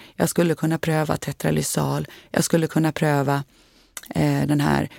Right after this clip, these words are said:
pimecrolimus-salvan till exempel. Det här är recept-, ja, alltså antihistaminer är inte receptbelagt, men övrigt är det. Så att det finns ju olika saker man ska göra. Och sen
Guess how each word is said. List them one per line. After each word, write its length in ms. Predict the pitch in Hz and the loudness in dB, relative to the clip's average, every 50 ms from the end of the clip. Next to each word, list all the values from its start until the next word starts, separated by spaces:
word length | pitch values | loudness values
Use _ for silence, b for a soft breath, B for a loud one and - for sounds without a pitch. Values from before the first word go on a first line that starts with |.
| B _ - | B _ -2
pimecrolimus-salvan 1300 | - 151 151 147 143 - - 147 147 139 143 143 147 143 - - - 143 135 139 147 143 143 147 143 | 0 2 2 2 0 0 0 0 0 2 2 2 0 0 -2 -2 -2 0 0 0 0 -2 -2 -2 -2
till 140 | - - 104 | -2 -2 -4
exempel. 420 | - - - - - - - - | -2 -2 -4 -4 -4 -2 -2 -2
Det 60 | 160 | -2
här 140 | 160 147 147 | 0 0 -2
är 220 | 151 151 - - | -2 -4 -6 -6
recept-, 540 | - - 143 - 156 151 _ - - - - b b b b b b | -6 -6 -4 -4 -6 -6 _ -10 -14 -14 -14 b b b b b b
ja, 80 | - 170 156 151 | 2 4 4 4
alltså 180 | 156 - - | 2 2 2
antihistaminer 640 | - - 156 143 - 147 139 - - 147 135 131 131 131 | 2 2 2 0 0 -4 -2 0 0 0 0 0 -2 -2
är 20 | |
inte 180 | 131 123 - 123 | -4 -4 -6 -6
receptbelagt, 640 | - - - 143 - _ - - - - - - - | -6 -4 -6 -8 -8 _ -10 -8 -8 -8 -10 -6 -2
men 200 | 160 - - 156 - b b b b | -2 -2 -2 -2 -8 b b b b
övrigt 400 | - 151 147 143 147 139 - - | 0 2 2 2 0 -2 -4 -4
är 140 | - - | -6 -4
det. 140 | 156 165 160 - _ _ _ B B B B B B B B B B B B B | -4 -6 -10 -10 _ _ _ B B B B B B B B B B B B B
Så 100 | - - | -6 -6
att 60 | 131 - | -2 -2
det 60 | 180 - | -2 -2
finns 480 | - - 220 214 208 185 170 - - | 2 4 4 6 6 4 2 2 2
ju 40 | 151 | 2
olika 280 | 147 151 143 - 151 135 | 2 2 0 -2 -4 -2
saker 320 | - 160 151 - - - | -2 -2 -2 -2 -2 -2
man 120 | - 151 | -2 -2
ska 160 | - - - 151 | -2 -2 -2 -2
göra. 220 | 151 - - - | 0 0 -2 0
Och 180 | - 190 190 - | 0 0 0 0
sen 440 | - - 185 165 156 160 156 160 | 0 0 2 2 2 2 0 0